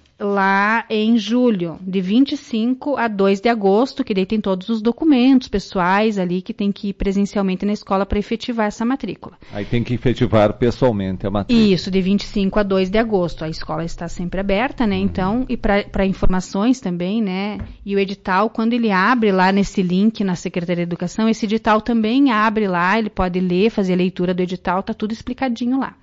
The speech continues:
Speaker 2: E como tem sido a procura para esse curso, professora?
Speaker 1: Bom, nós estamos com um, um probleminha. Por quê? Ah, há uma procura muito grande da nossa região pelo subsequente à noite. Porque tu sabe, né, Flávio, que hoje em dia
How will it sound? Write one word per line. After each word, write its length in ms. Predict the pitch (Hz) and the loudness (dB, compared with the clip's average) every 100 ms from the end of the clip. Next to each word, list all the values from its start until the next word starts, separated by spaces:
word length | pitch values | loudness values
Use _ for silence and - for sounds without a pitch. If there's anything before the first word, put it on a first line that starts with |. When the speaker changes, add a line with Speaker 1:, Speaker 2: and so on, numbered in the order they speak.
| _ - - | _ -18 -8
Speaker 2:
E 60 | |
como 240 | - 180 185 | 0 2 4
tem 140 | 170 | 2
sido 200 | - 139 | 2 0
a 60 | 135 | 2
procura 580 | 139 120 - 135 143 113 | 2 2 2 4 4 4
para 240 | 107 98 | 2 0
esse 200 | 95 - | 0 -4
curso, 360 | - 98 85 - | -2 -2 -4 -8
professora? 480 | 87 - - - - - - - - - - - | -10 -10 -12 -12 -12 -14 -12 -14 -14 0 2 4
Speaker 1:
Bom, 240 | 190 - - - - | 2 -2 -12 -20 -6
nós 180 | 214 202 | 0 2
estamos 400 | 214 - 226 254 | 2 2 2 2
com 200 | - 247 | 2 2
um, 540 | 247 262 269 262 233 233 | 4 6 4 4 2 2
um 40 | |
probleminha. 720 | 226 233 254 269 254 214 165 - | 2 2 6 8 8 6 4 -4
Por 180 | - 254 | -2 -2
quê? 280 | - 175 - _ - - - - _ | -4 -10 -10 _ -20 -20 -20 -20 _
Ah, 760 | 214 202 208 202 202 202 196 190 - | 0 2 4 2 2 2 0 -2 2
há 120 | 214 | 6
uma 140 | 254 285 | 6 6
procura 380 | 269 262 269 | 4 4 6
muito 500 | 262 247 277 349 311 | 8 8 8 8 6
grande 320 | 226 196 190 190 | 2 2 2 0
da 80 | |
nossa 280 | 190 175 - | -2 -2 -2
região 560 | 185 170 180 196 202 185 | -4 -2 0 2 2 -2
pelo 340 | - 226 240 | 2 2 2
subsequente 840 | 233 247 220 - 220 208 208 220 | -2 -4 -4 -2 0 2 4 4
à 120 | 214 240 | 4 6
noite. 600 | 208 170 156 - - - _ _ _ | 6 4 -2 -8 -20 -20 _ _ _
Porque 220 | - 214 240 | -8 -6 -8
tu 80 | |
sabe, 340 | - 320 262 202 | 0 2 4 2
né, 140 | 185 | 0
Flávio, 260 | 190 180 185 | 0 -2 -2
que 100 | 202 | -2
hoje 160 | 190 | 0
em 80 | 202 | 0
dia 400 | 180 185 220 294 | 0 -2 0 -2